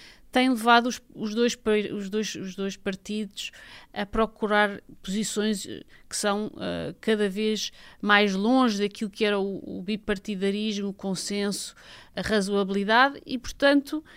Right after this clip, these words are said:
Trump está a conseguir,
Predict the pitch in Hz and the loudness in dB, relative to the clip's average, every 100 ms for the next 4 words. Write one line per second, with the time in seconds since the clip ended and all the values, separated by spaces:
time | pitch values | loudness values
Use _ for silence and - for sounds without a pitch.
0 | - - - _ - 254 262 285 - - | -20 -20 -20 _ 2 4 6 4 0 -4
1 | 254 233 254 254 240 226 - 202 220 240 | 2 4 4 0 -4 -4 -4 -6 -4 -2
2 | 233 240 | -2 -6